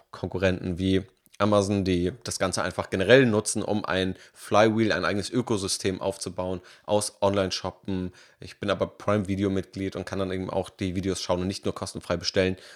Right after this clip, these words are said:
Oder Disney, die auch ein eigenes Ökosystem darum aufbauen. Wenn man YouTube damit reinzählt, dann ist YouTube auch für Google ein gutes Geschäft, auch, ja, nicht denkbar, dass es irgendwie unprofitabel werden sollte. Also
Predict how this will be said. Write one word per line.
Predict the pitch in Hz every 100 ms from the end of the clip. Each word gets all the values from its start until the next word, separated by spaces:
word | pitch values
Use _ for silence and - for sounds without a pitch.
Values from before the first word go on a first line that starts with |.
| -
Oder | 123 120
Disney, | - 104 104 101 101
die | 92 98
auch | 104 107
ein | -
eigenes | 95 98
Ökosystem | - 98 95 92 - 90 87
darum | 85 82
aufbauen. | 90 - - 90 90 -
Wenn | 101
man | 104
YouTube | 98 120 - -
damit | 104 107 95
reinzählt, | 101 101 101
dann | 98
ist | 101 110
YouTube | 107 104
auch | - 104
für | -
Google | 95 _ 107 113 113 110 107 104
ein | 95 98 101 98 98 98
gutes | 95 117 117 110 -
Geschäft, | 95 - 104 104 -
auch, | 95 95 - - _ _ -
ja, | 87 80 _ - -
nicht | 98 107 110 -
denkbar, | 117 131 107 98
dass | 95
es | 92
irgendwie | 98 104
unprofitabel | 110 110 - 107 104 104 101 101
werden | 92 95 101 104
sollte. | 92 101 120 - 120 120 -
Also | 90 92